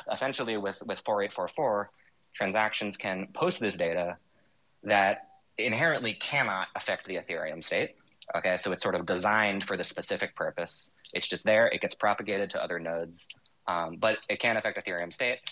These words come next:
And then we can also do things like this data can have its own sort of, um, dimension of pricing, right? So we, we, we sort of, we're sort of optimizing for the use case of just using it,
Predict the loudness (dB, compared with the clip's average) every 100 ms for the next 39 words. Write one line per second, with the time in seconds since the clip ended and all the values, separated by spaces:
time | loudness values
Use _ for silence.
0 | -6 -2 0 0 0 0 0 -2 -2 -4
1 | -2 -6 -6 -2 0 0 -2 -12 _ _
2 | _ -8 -6 -6 0 4 4 4 2 0
3 | 0 0 0 0 2 0 0 -2 -2 -4
4 | -2 2 2 2 2 2 2 0 -4 -6
5 | -8 _ -20 _ -12 -12 -2 2 2 2
6 | -2 -4 -4 -2 -2 -2 -6 -6 -14 -14
7 | -14 -14 -2 2 2 -2 -2 2 2 0
8 | -6 _ _ -18 -8 -6 -2 -2 0 0
9 | 0 0 0 2 2 2 0 0 -4 -4
10 | -6 -10 -6 -4 -4 -4 -6 -8 -4 -4
11 | -2 -4 -4 0 -2 0 0 0 0